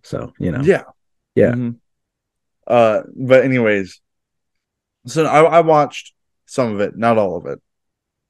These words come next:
Speaker 1: Mm-hmm.
Speaker 2: All right. Thank goodness I didn't, 'cause I can't really necessarily stand the Golden Globes. Um,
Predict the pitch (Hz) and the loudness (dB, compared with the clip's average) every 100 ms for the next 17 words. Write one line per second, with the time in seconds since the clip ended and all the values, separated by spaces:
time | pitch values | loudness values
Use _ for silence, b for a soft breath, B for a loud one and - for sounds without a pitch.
0 | _ 95 110 110 - b b b b - | _ -4 0 -2 -4 b b b b -2
1 | 143 139 120 123 120 113 107 101 117 - | 0 2 -2 -2 -2 -2 -6 -2 -2 -2
2 | 156 131 120 113 113 113 101 98 - 104 | -4 0 0 0 -2 -4 -4 -6 -6 -4
3 | 104 104 110 110 110 113 117 117 - - | -4 -2 -2 0 2 4 4 2 -8 -20
4 | _ _ 113 113 107 101 92 | _ _ -4 -2 -2 -4 -8